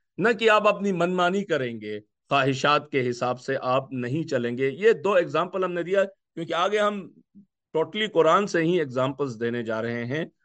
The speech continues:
तो इंशाल्लाह हम अगले phase में जाएंगे। अ, second जो चीज है Quran के हवाले से, वो ये है कि Quran कहता है, खुदा का हुक्म ये है कि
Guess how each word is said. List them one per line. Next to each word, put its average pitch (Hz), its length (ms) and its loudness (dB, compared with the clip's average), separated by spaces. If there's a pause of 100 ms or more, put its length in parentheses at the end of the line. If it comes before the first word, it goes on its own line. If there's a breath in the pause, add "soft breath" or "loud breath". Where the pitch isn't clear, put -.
(220)
तो 156 200 6
इंशाल्लाह 147 500 2
हम 156 220 0
अगले 143 240 0
phase 127 260 -4
में 113 120 -8
जाएंगे। 104 460 -6 (880)
अ, 220 480 6
second 254 540 4
जो 233 180 8
चीज 226 340 -2
है 202 120 4
Quran 202 420 0
के 196 120 -2
हवाले 175 340 2
से, 190 180 -4
वो 190 200 -4
ये 190 220 -2
है 147 180 -4
कि 156 480 -10
Quran 220 340 2
कहता 220 320 2
है, 165 260 2
खुदा 160 340 2
का 190 160 0
हुक्म 185 340 0
ये 180 180 0
है 151 140 -2
कि 156 140 -12